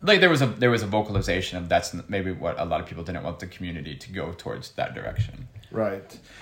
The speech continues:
Speaker 2: But, I mean, the question that you could ask yourself just for fun is, if you think that there's two jugglers and they're equally good
Speaker 1: Mm.
Speaker 2: and equally created, creative, creative,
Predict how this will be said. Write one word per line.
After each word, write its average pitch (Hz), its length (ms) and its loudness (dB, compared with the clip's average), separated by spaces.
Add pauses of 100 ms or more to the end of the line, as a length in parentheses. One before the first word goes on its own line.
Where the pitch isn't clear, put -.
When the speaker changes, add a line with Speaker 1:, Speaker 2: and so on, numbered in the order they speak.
(160)
Speaker 2:
But, 147 140 8
I 151 60 10
mean, 151 420 2
the 143 100 4
question 139 460 4
that 127 80 2
you 123 160 0
could 117 160 0
ask 165 360 8
yourself 110 520 -2
just 110 220 -4
for 107 100 -6
fun 107 560 0
is, 110 360 -4 (400)
if 127 220 -6
you 147 100 2
think 135 540 0
that 110 360 0 (760)
there's 117 280 -2
two 147 200 -2
jugglers 110 580 2
and 104 180 -2
they're 101 280 -4
equally 107 400 -6
good 107 440 -4 (880)
Speaker 1:
Mm. 98 240 -4
Speaker 2:
and 95 360 -10
equally 104 360 -8
created, 104 720 -8 (140)
creative, 107 520 -2 (160)
creative, 117 540 -4